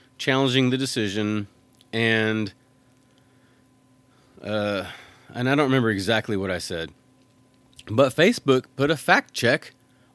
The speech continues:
on my screenshots. Are you kidding me? What, what is going on here? How are you fact checking the screenshots that I put? So I actually opened up the fact check thing and looked,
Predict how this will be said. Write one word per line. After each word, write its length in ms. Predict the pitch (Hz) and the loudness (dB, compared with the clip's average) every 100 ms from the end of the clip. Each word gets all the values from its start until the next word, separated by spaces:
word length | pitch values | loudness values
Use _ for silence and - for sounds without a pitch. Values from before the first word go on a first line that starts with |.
| - | 0
on 200 | 156 202 | 4 4
my 120 | 214 | 4
screenshots. 1000 | 220 - 285 320 - 107 62 - - - _ _ _ _ _ _ _ _ - | 2 2 4 6 4 2 0 -6 -12 -12 _ _ _ _ _ _ _ _ 2
Are 140 | 208 | 4
you 220 | 214 220 220 | 6 4 0
kidding 480 | - 240 220 151 | 4 6 8 6
me? 120 | 120 98 | 4 2
What, 400 | 104 180 139 117 | 2 2 0 -2
what 280 | 131 254 | 4 6
is 160 | 208 170 | 6 2
going 400 | 127 170 170 160 | 4 6 6 4
on 300 | 135 143 139 | 4 4 4
here? 260 | 104 78 - - - - - | 0 -6 -10 -20 -20 -20 0
How 120 | 151 | 4
are 100 | 233 | 6
you 200 | 247 240 | 6 2
fact 340 | - 196 196 | 4 4 4
checking 640 | - 160 143 147 139 135 131 _ _ _ _ | 2 0 0 2 2 0 -2 _ _ _ _
the 100 | 127 | -2
screenshots 640 | 143 - 143 123 123 101 - | 0 4 4 4 0 0 0
that 100 | 101 | -2
I 120 | 87 | -2
put? 300 | - 90 - | -4 -10 -6
So 300 | - 220 226 | 2 6 6
I 180 | 214 202 | 6 4
actually 400 | 135 151 - 139 | 0 -2 -2 -2
opened 300 | 123 139 113 | -2 -2 -2
up 160 | 110 | -2
the 80 | 113 | -4
fact 300 | - 143 143 | 0 -2 -2
check 220 | - 82 | -8 -8
thing 340 | - 78 71 71 _ _ - | -8 -10 -10 -12 _ _ -10
and 200 | 104 127 | -6 0
looked, 300 | 175 143 | 2 2